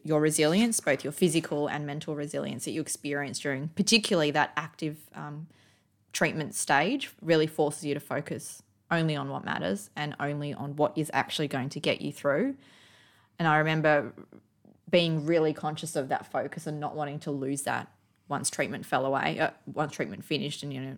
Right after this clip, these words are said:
life started again. Um, I definitely have no issues in letting things go that aren't working for me, which is pretty empowering, and just allowing myself to enjoy the things that,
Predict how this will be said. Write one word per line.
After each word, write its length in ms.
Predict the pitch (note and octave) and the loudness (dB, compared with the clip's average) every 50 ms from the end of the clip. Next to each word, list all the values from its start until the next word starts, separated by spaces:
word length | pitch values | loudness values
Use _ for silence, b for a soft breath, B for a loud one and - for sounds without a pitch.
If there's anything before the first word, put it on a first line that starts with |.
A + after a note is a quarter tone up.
| - _ | -10 _
life 220 | D#3+ C#3 C3+ D3+ - | 0 0 0 0 0
started 400 | - - - C3+ - C3+ C3+ C3+ | -4 -2 0 0 0 0 -2 -4
again. 380 | - C3+ A#2+ F#2+ A3 C4+ C#4+ B B B B B B B B B B B B B _ - | -4 -2 0 2 2 0 0 B B B B B B B B B B B B B _ 2
Um, 280 | D#3 D3 C#3+ C#3+ B2+ | 4 4 4 2 4
I 100 | - D3+ | 2 2
definitely 520 | D#3 - D#3+ D#3 - F3 C3+ B2 C#3 C#3+ D3 | 2 2 -2 -2 0 -2 -2 0 -2 -2 -2
have 200 | D3+ D#3 C#3+ D3 | -2 -2 -2 -2
no 180 | D3 C#3+ C#3+ | -2 0 0
issues 360 | C3+ C#3+ C#3+ - D3 C#3+ C#3+ | 0 -2 -2 -2 -4 -4 -4
in 280 | D3 C#3+ C3 C#3 C#3+ C#3+ - | -4 -6 -6 -6 -8 -8 2
letting 240 | D#3+ D#3+ D3 D3+ D3+ | 2 4 4 4 0
things 240 | D3+ C#3+ D3 D3 - | -2 -6 -8 -8 -6
go 200 | - B2 C3 C#3 | -4 -2 -2 -2
that 160 | - A#2+ E2+ - - _ _ _ - | -2 -4 -8 -8 -14 _ _ _ -6
aren't 200 | D#3+ D3+ - - | -6 -6 -4 -2
working 340 | - B2 C3+ E3 - F3 D#3+ | -2 -2 -2 0 -2 -4 -4
for 120 | D#3+ - | -4 -4
me, 220 | D3 E3 F#3+ A3 A3 | -4 0 0 0 0
which 200 | F3 - - - | 0 -2 -4 -6
is 160 | C#3 - - | -8 -10 -12
pretty 300 | - - - D#3+ D#3 D3 | -8 -6 -6 -4 -4 -4
empowering, 580 | D3 D#3 - - D3 C#3+ D3+ E2 G3 G#3 G3+ | -6 -8 -8 -6 -4 -4 -2 -2 0 0 0
and 120 | F3 D3+ C#3+ | 0 0 -2
just 180 | C#3+ C#3+ - | -2 -2 0
allowing 400 | D#3 C#3 D3 D3 C#3+ D3 D3 D3 | 0 2 2 2 2 0 0 -2
myself 420 | C#3+ B2+ A#2 - - D3 B2 - - | -4 -6 -6 -6 -6 -6 -6 -8 -10
to 120 | - - D#3 | -10 -8 -6
enjoy 320 | D#3 D#3 - C#3+ C#3+ C#3+ | -6 -2 0 0 0 0
the 80 | C#3 C#3+ | -2 -4
things 320 | - - C3+ C3 C#3+ - | -6 -8 -6 -6 -6 -8
that, 120 | - - | -10 -12